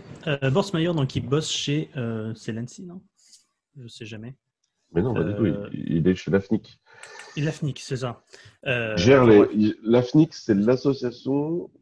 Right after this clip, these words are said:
Speaker 2: non-profit qui gère les points F R. C'est le, le registre des,
Speaker 1: Oui, c'est
Speaker 2: pas
Speaker 1: ça.
Speaker 2: le, pas le registre, c'est le,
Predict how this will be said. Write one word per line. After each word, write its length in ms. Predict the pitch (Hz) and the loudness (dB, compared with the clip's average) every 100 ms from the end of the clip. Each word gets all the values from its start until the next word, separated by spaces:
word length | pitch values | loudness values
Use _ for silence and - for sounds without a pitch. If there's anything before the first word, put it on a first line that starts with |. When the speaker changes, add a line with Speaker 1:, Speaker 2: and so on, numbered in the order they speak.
| _ - 120 | _ -14 2
Speaker 2:
non-profit 580 | 127 131 131 120 147 - | 2 2 -2 -8 -10 -16
qui 140 | - 120 | -12 -10
gère 540 | 110 131 151 156 123 - | 2 4 6 4 0 -2
les 160 | 107 113 | -2 -2
points 260 | - 120 | 2 0
F 100 | 120 | 0
R. 180 | 95 - _ _ _ | -6 -8 _ _ _
C'est 220 | _ 98 | _ -6
le, 300 | 82 82 85 | -2 -2 -2
le 100 | 85 | -2
registre 720 | 90 135 - - 131 135 127 | 2 0 0 -8 -6 -6 -6
des, 80 | 104 | -4
Speaker 1:
Oui, 100 | 87 | -4
c'est 80 | 90 | -6
Speaker 2:
pas 40 | |
Speaker 1:
ça. 140 | 101 90 | -6 -6
Speaker 2:
le, 140 | - | -6
pas 120 | 90 | -4
le 80 | 113 | -2
registre, 420 | 107 104 - 98 | -2 -4 -10 -16
c'est 140 | - - | -10 -8
le, 120 | - | -8